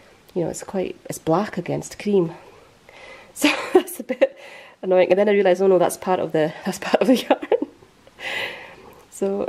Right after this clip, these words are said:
uh, I think, I don't think visually it looks bad. I think it looks fine. I really like this part of it. I like, um, I mean, it's okay, the cream shade. I'm not a big fan of cream shades. And that's why I was using this for leg warmers, because obviously it's gonna go under my dress. Um,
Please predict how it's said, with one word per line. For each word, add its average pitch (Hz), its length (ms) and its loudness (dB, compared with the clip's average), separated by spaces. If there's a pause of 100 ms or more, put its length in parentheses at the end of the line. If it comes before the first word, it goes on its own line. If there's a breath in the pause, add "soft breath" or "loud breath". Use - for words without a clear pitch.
uh, 262 180 4
I - 40 -4
think, - 340 -2
I 226 60 2
don't 403 180 4
think - 260 4
visually 226 540 4
it - 80 2
looks - 220 0
bad. 208 280 -2
I 190 60 -2
think 254 220 -4
it - 40 2
looks - 240 -4
fine. 196 400 -2
I 165 60 -2
really 214 300 2
like 208 260 0
this 175 180 -6
part 196 380 -6
of 156 80 -6
it. 147 100 -6
I 147 80 -4
like, 208 400 -4
um, 170 300 -4 (180)
I - 40 -4
mean, 185 200 0 (960 loud breath)
it's - 140 -6
okay, 311 280 0
the 175 80 -2
cream 185 240 -2
shade. 175 200 -8
I'm 180 120 2
not 214 280 0
a 185 80 -2
big 180 280 -2
fan 160 260 -4
of 156 100 -8
cream 165 220 -8
shades. 175 340 -8
And - 480 -10
that's 208 160 -4
why 185 100 2
I 175 40 2
was 165 160 -4
using 175 220 -4
this 160 120 -8
for 160 140 -8
leg 160 200 -6
warmers, 156 300 -8
because 156 400 -14
obviously 170 300 -12
it's - 100 -20
gonna 165 140 -8
go 160 160 -12
under 165 200 -6
my 156 120 -8
dress. 156 440 -10 (280 loud breath)
Um, 165 300 -8